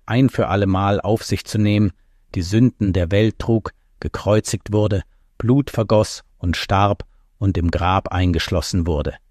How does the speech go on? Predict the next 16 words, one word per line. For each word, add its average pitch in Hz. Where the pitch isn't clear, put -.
Dass -
der -
Herr 127
auferstand, 113
war 85
dazu, 113
auch 85
ihnen 127
und 90
mir 101
die 98
Auferstehung 92
zu -
geben. 76
Vers 110
vierzehn: 95